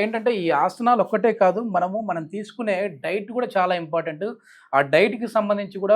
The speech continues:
ఫ్యూచర్లో వీడియోస్ వస్తూనే ఉంటాయి. మనకు గౌతమ్ గారి నుంచి ఇదొక సిరీస్ లాగా మనం కండక్ట్ చేస్తా ఉన్నాము. So ఇప్పుడు పార్ట్ వన్లో ఎట్లా ఉన్నాయనేసి ఒక వీడియోలో చెప్పాం, పార్ట్ టూలో ఎలాంటి ఆసనాస్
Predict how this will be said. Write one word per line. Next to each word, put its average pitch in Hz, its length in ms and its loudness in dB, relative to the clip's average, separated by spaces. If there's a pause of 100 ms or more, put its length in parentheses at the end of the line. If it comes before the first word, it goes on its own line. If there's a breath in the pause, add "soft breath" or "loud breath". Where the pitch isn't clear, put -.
(120)
ఫ్యూచర్లో 196 460 -4
వీడియోస్ 180 300 -6
వస్తూనే 170 260 -6 (100)
ఉంటాయి. 156 300 -6 (440)
మనకు 165 240 0 (340)
గౌతమ్ 180 320 -2
గారి 214 200 8
నుంచి 196 240 -10 (340)
ఇదొక 185 260 -4 (140)
సిరీస్ 233 340 -6
లాగా 196 200 4
మనం 170 200 -6
కండక్ట్ 170 280 -4
చేస్తా 156 300 -2
ఉన్నాము. 147 260 -6 (500)
So 185 100 0 (320)
ఇప్పుడు 151 260 -10
పార్ట్ 156 260 2 (120)
వన్లో 220 500 0 (120)
ఎట్లా 180 260 2
ఉన్నాయనేసి 180 520 -4
ఒక 170 160 -2
వీడియోలో 170 320 0
చెప్పాం, 160 240 -4 (100)
పార్ట్ 147 280 0
టూలో 202 260 2
ఎలాంటి 185 300 0 (160)
ఆసనాస్ 160 340 -6